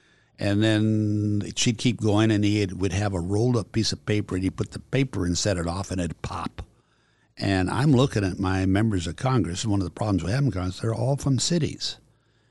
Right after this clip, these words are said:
And they don't really have any knowledge of reality and the effect upon my constituents. And I am beside myself, what can I do to get the attention? So I went back to my office, and my past wife was there with me.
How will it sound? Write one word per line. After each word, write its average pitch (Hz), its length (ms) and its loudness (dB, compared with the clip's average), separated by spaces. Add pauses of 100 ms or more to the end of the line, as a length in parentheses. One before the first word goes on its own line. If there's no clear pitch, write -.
(200)
And 123 120 -14
they 139 40 2
don't 156 140 4
really 143 220 4
have 127 160 2
any 117 180 2
knowledge 104 560 2
of 92 220 -4
reality 117 880 2 (680)
and 92 320 0
the 92 60 0
effect 123 320 -2
upon 104 380 0
my 104 300 4
constituents. - 1000 -4 (480)
And 101 160 -4
I 127 180 4
am 113 260 4
beside 127 440 2
myself, 101 460 0
what 95 320 -4
can 110 160 -4
I 113 120 -2
do 107 260 2
to 101 100 0
get 107 220 -6
the 98 120 -2
attention? 101 500 -4
So 92 200 -4
I 90 60 -6
went 101 240 -6
back 104 200 -2
to - 80 -10
my 90 140 -4
office, 98 420 -6
and 92 140 -4
my 87 120 -4
past 110 360 -6
wife 98 240 -4
was 87 160 -8
there 90 140 -6
with 110 260 -4
me. 110 140 -2